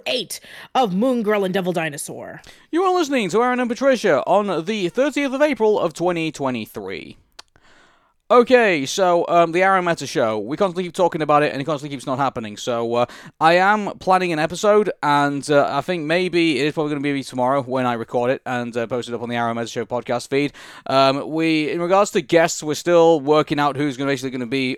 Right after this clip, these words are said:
Speaker 2: on the show, so, uh, stay tuned, uh, for that. Um, right now, we are gonna be talking about maybe on the show, uh, some of the, uh, issues that have been going on, including, like, uh, the, uh, uh,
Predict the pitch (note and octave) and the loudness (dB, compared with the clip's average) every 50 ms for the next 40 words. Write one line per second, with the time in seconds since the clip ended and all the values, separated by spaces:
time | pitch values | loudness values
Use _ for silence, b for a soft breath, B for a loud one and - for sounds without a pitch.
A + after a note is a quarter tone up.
0 | - - C3+ B2+ B2+ A#2+ A#2 - - C3 B2 A#2+ B2 C3+ C3 - - B2+ A#2 A#2 | -6 -6 -6 -6 -6 -6 -8 -6 -4 -4 -2 -2 -2 -4 -6 -6 -6 -4 -4 -4
1 | A#2 G2+ F2+ A#2+ A#2 - - F#3 F3 E3 - E3 D3 C#3 B2+ - B B B B | -4 -6 -6 -6 -6 -4 -2 -2 -2 -2 -2 -2 -2 -4 -6 -8 B B B B
2 | B B B - B2 A#2+ A#2+ A#2+ - - - C3 A#2+ A2+ A2 - B2 B2 A#2 A#2+ | B B B -4 -2 -2 -2 -2 -4 -4 -2 -2 -2 -2 -2 -2 0 0 0 0
3 | B2 - - _ - - C3 C3+ C3 C3 C#3 F3 G#3 A#3+ A3+ G#3+ A3 G#3+ G#3 G#3 | -2 -8 -14 _ -12 -10 -8 -8 -8 -6 -4 -2 -2 -2 -2 -2 0 2 4 4
4 | G3 F#3 D#3+ E3+ F3+ F#3+ F#3+ G3+ G3+ G3+ F#3+ E3+ - F#3+ F3+ E3 E3+ E3+ E3 D#3+ | 4 4 2 2 4 4 4 4 2 0 -4 -4 -2 -2 -2 -2 -2 -4 -4 -2
5 | D#3 D3+ D3 B2 C3+ D#3 D#3+ D#3+ D#3 D3+ D3 C#3+ C#3 - - D3+ D3 C#3 C3+ C3+ | 0 0 0 -2 -4 -4 -4 -2 -2 -2 -2 -4 -6 -2 2 4 4 4 2 0
6 | B B B B B B - - C#3 C3+ C3+ C3 C3+ C3 - E3+ D3+ D3 C#3+ B2+ | B B B B B B -4 -2 0 2 2 0 0 -2 -2 -4 -2 -4 -4 -4
7 | C3+ C#3+ C#3 C3+ C3 C3 G#2+ E2 B2 C3 B2+ C#3+ - C3+ B2+ B2+ A#2+ B2 A#2+ B2+ | -4 -4 -2 -2 -2 -4 -4 -4 -2 -2 -4 -4 -4 -4 -4 -4 -4 -4 -4 -4
8 | B2+ B2 B2 B2 B2 A#2+ - C#3+ B2+ A#2+ A#2 A#2 A#2 A#2 A#2 - B2+ A#2+ A2 G#2+ | -4 -4 -4 -6 -6 -6 -6 -6 -4 -4 -4 -6 -6 -8 -6 -4 -4 -4 -4 -4
9 | A2+ A#2 A2+ A2+ A#2 A2 A2 A2 F2+ D2 D#2+ - G2+ A#2+ A2+ A2+ A2 A2+ A2 | -6 -4 -4 -4 -4 -4 -4 -6 -8 -8 -8 -8 -6 -6 -6 -6 -6 -8 -10